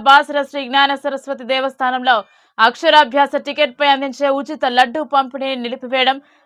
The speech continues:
అలాగే అభిషేక లడ్డు ధరను వంద రూపాయల నుంచి నూట యాభై రూపాయల వరకు పెంచడం భక్తుల్లో అసంతృప్తికి దారితీస్తుంది. ఈ నిర్ణయంపై హిందూ సంఘాలు తీవ్రంగా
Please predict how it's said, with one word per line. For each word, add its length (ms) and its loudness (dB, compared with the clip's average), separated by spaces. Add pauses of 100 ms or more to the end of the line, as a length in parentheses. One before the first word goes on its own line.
(140)
అలాగే 340 6
అభిషేక 480 -4
లడ్డు 260 0
ధరను 320 -2
వంద 240 0
రూపాయల 380 0
నుంచి 180 -10 (140)
నూట 140 -6 (160)
యాభై 300 4
రూపాయల 360 2
వరకు 280 -4
పెంచడం 380 -8 (420)
భక్తుల్లో 480 4
అసంతృప్తికి 600 -4 (100)
దారితీస్తుంది. 680 -2 (440)
ఈ 100 8 (100)
నిర్ణయంపై 680 2 (140)
హిందూ 240 -6 (120)
సంఘాలు 340 -2 (100)
తీవ్రంగా 400 -4